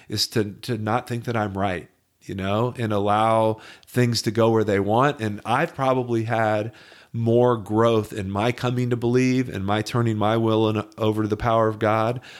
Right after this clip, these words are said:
by working with sponsees and having these discussions. 'Cause I'll tell you, for some people, God is a very touchy subject. And I've been in arguments with people, you know, not arguments from my side, but arguments from theirs, because they had such sensitivity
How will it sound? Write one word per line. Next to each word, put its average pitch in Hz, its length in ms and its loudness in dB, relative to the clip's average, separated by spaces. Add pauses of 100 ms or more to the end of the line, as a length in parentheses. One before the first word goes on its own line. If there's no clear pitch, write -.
(120)
by 101 160 4
working 104 400 0
with 107 120 0
sponsees 107 640 0
and 95 120 -4
having 107 420 -2
these 104 180 -2
discussions. 147 600 -2
'Cause 139 120 -2
I'll 151 160 2
tell 175 220 0
you, 113 260 0 (260)
for 127 120 0
some 156 220 0
people, 160 260 0
God 131 260 2
is 131 140 -2
a 131 40 -2
very 127 220 0
touchy 139 320 -2
subject. 127 560 -2 (420)
And 113 140 2
I've 147 260 0 (380)
been 135 160 2
in 143 100 0
arguments 139 640 2
with 101 140 -4
people, 90 500 -2
you 113 100 -4
know, 113 300 2
not 139 420 -2
arguments 123 520 0
from 117 180 0
my 113 200 2
side, 117 380 0
but 104 120 -2
arguments 107 440 -2
from 95 200 -6
theirs, 92 500 -6 (400)
because 113 320 0
they 110 380 2 (180)
had 110 240 -2
such - 380 0
sensitivity 113 1040 -2